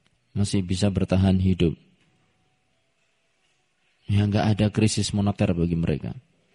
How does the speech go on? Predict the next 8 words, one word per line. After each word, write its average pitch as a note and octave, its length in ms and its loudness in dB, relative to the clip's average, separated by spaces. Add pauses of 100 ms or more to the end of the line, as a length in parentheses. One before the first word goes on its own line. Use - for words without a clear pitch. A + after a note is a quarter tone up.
(880)
Masya F2+ 400 -2
Allah, D2 180 -2 (300)
ya. B2 160 4 (400)
Hidup A#2+ 320 2 (320)
di C3 220 6
bawah C3 420 4 (380)
lapisan B2+ 800 2 (160)
bumi, G2 320 2